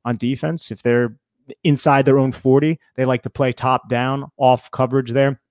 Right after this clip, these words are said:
But I'm also interested to see how Wink Martindale calls this, 'cause yes, Wink Martindale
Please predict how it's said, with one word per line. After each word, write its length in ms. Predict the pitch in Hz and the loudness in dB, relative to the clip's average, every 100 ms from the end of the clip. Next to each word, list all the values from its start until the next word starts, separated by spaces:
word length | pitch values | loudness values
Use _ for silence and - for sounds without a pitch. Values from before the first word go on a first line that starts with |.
| _ _ _ _ | _ _ _ _
But 160 | 131 | -4
I'm 100 | 151 | -2
also 580 | 175 302 - 180 143 120 _ _ _ _ - | 0 0 2 2 4 0 _ _ _ _ -4
interested 380 | 214 202 180 | -4 -2 -6
to 60 | 151 | -6
see 80 | 160 | -2
how 100 | 143 | -2
Wink 240 | 143 143 | -2 -4
Martindale 540 | 123 139 175 127 107 107 | -6 -4 -4 -6 -10 -10
calls 320 | - 87 117 | -10 -12 -12
this, 200 | 76 - | -16 -12
'cause 160 | - 127 | -6 0
yes, 200 | 180 170 | 0 0
Wink 160 | 202 | -8
Martindale 560 | 196 190 160 147 139 | -8 -12 -8 -6 -6